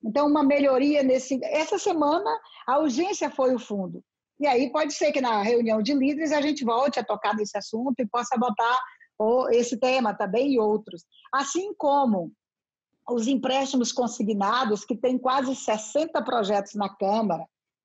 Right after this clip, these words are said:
que a população urge, pede, pede socorro a gente, pra que se dê um prazo nessa,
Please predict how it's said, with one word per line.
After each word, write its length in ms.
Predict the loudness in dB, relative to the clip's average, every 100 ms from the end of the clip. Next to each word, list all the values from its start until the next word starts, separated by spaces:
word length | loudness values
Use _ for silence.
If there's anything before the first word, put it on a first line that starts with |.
| _ _ _
que 380 | 0 2 2 0
a 80 | -2
população 880 | -2 0 0 0 0 2 2 0 -2
urge, 680 | 0 4 4 4 2 0
pede, 640 | 0 0 2 2 2 2 0
pede 300 | 2 0 0
socorro 460 | 0 -2 2 2
a 100 | 2
gente, 580 | 2 -2 0 -4 -6 -12 -14 _ _ _
pra 160 | -4
que 180 | -4 -6
se 140 | -2
dê 160 | 4 4
um 140 | 4
prazo 500 | 0 0 0 0 -2 -4 -6
nessa, 260 | -4 -4